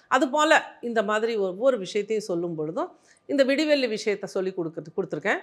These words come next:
அதை ஃபாலோ பண்ணும் பொழுதும், வீட்டுக்குள்ள வீடு கான்செப்ட், டெய்லி இந்தந்த கலர்ஸ், அவங்களோட ஜாதகத்தின் அடிப்படையில இந்தந்த கலர்ஸை ஃபா-, பயன்படுத்துங்க, இந்தந்த உணவுகளை எடுத்துக்குங்க,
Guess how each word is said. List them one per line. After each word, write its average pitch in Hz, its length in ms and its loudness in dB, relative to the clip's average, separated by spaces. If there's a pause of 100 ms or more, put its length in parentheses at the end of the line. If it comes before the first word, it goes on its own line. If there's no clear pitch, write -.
(260)
அதை 403 260 6
ஃபாலோ 277 300 8
பண்ணும் 202 260 2
பொழுதும், 196 360 -2
வீட்டுக்குள்ள 220 420 0
வீடு 175 240 -2
கான்செப்ட், 165 520 -4 (480)
டெய்லி 330 360 8
இந்தந்த 214 340 0
கலர்ஸ், 190 460 4 (160)
அவங்களோட 226 400 0 (100)
ஜாதகத்தின் 202 640 0
அடிப்படையில 170 500 -4
இந்தந்த 196 340 -4
கலர்ஸை 185 400 2 (100)
ஃபா-, 156 300 -6
பயன்படுத்துங்க, 170 540 -4 (360)
இந்தந்த 320 500 6
உணவுகளை 247 640 4
எடுத்துக்குங்க, 165 500 -6